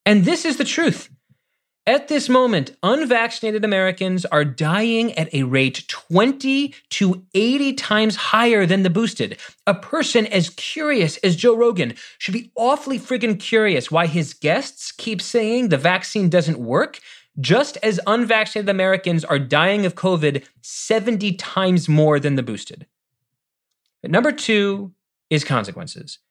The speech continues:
It's very easy for people like me to be angry at the worst things Joe Rogan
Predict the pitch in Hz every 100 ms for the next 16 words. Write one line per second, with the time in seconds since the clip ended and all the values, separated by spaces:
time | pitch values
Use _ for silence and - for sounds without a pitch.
0 | _ _ _ 170 175 143 180 208 185 180
1 | 139 110 95 - 147 160 156 156 139 135
2 | 127 107 - 151 123 131 135 143 147 160
3 | 165 170 - - 104 131 202 - 180 165
4 | - 156 135 127 127